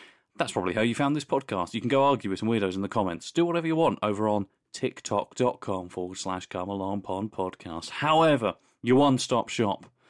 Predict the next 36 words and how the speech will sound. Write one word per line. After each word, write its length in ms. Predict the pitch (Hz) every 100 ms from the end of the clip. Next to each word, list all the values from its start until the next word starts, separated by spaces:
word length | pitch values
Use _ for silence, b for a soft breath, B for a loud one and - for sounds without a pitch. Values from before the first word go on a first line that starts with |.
| B B B B -
all 200 | 139 127
three 300 | - 147 139
and 80 | 123
a 40 |
half 240 | 127 120
thousand 540 | - 131 131 123 120 110
of 120 | 101
you 220 | 95 90
crazy, 640 | 85 - 101 113 123 107 101
crazy 360 | - 113 101
people, 240 | 98 98 87
maybe 300 | 143 160 165
more 280 | 156 143
by 120 | 101 98
the 60 |
time 140 | 113 110
this 120 | 101
goes 240 | 113 107
out, 200 | 104 98
who 160 | 117 120
knows, 280 | 110 92 90
Instagram 520 | 135 127 117 101 90
dot 220 | 98 110
com 200 | - 110
forward 240 | 90 110 104
slash 180 | 98 -
come 180 | 123 117
along 180 | 113
pond 240 | 110 123 107
podcast. 420 | 143 143 113 -
You 100 | 123
can't 280 | - 185 165
miss 200 | 185 175
the 80 | 156
same 300 | - 214 220
artwork 500 | 220 202 214 220